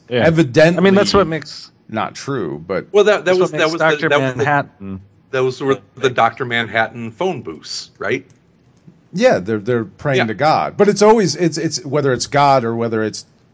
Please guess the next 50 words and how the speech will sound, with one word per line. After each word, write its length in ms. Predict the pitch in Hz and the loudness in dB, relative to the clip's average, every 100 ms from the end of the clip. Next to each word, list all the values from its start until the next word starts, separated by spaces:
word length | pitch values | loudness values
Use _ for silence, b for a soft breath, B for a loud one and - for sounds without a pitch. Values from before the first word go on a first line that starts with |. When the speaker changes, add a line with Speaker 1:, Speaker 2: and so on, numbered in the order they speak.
| 151 | -8
Speaker 2:
Elon 340 | 139 120 117 | -4 -4 -2
Speaker 1:
Yeah. 80 | - | 0
Speaker 2:
Musk 240 | 85 87 | 0 -4
or 80 | 113 | -4
whether 260 | 113 110 110 | -4 -4 -6
it's 180 | 95 - | -8 -14
President 520 | - 151 135 131 139 | -10 -8 -6 -6 -4
Speaker 1:
Yeah. 80 | 131 165 131 | 0 0 0
Speaker 2:
Obama 240 | 98 95 B 127 | -4 -8 B -4
or 140 | 135 | 0
whether 260 | 139 135 135 | 2 2 0
it's 260 | 127 - - | -2 -6 -6
whoever 460 | 139 180 233 175 | 2 2 4 2
it 120 | 104 | 0
is, 360 | 87 73 76 - b b - | -4 -8 -10 -14 b b -6
whether 200 | 139 147 | -2 0
it's 160 | 143 | -2
your 100 | 131 | -6
dad 480 | 104 127 131 131 107 | -4 0 2 2 0
or 140 | 104 | -4
whether 220 | 110 110 104 | -6 -6 -8
it's 140 | - | -10
your 100 | 98 | -16
teacher, 560 | 92 - 165 - 98 95 b b b | -14 -12 -12 -10 -10 -12 b b b
i-, 120 | 151 147 - | -20 -18 -10
it's 160 | 156 | -8
Speaker 3:
Mm-hmm. 80 | - | -2
Speaker 2:
this, 180 | 156 - - - | -2 -2 -8 -6
this 220 | 156 151 | -2 -2
constant 760 | - - 160 170 - 156 127 - _ - | -4 -2 0 2 2 -2 -4 -8 _ -14
looking 460 | 131 151 156 143 123 | -4 -4 -2 -6 -6
for 160 | 127 | -8
some 440 | - 131 113 104 98 | -6 -6 -4 -6 -10
solution 680 | - - 107 120 160 - 104 | -14 -10 -8 -6 -6 -8 -10
in 100 | 98 98 | -10 -10
someone 520 | - 104 90 95 95 | -8 -4 -4 -4 -8
Speaker 3:
Right. 60 | 95 | -8
Speaker 2:
other 240 | 113 117 | -6 -6
than 160 | 107 95 | -6 -6
ourselves, 760 | 92 92 131 107 50 - - - b - | -6 -6 -4 -4 -6 -12 -16 -16 b -10
which 160 | 123 | -8
I 80 | 110 | -6
think 240 | 104 110 101 | -6 -8 -8
is, 140 | - | -10
Speaker 1:
Okay, 100 | 117 | -10
but 140 | 110 107 | -10 -6
Speaker 2:
is 40 | |
Speaker 1:
that's 200 | 151 147 | -4 0
what 140 | 160 | 0
makes 560 | 139 120 113 - - - | 0 -4 -8 -14 -18 -20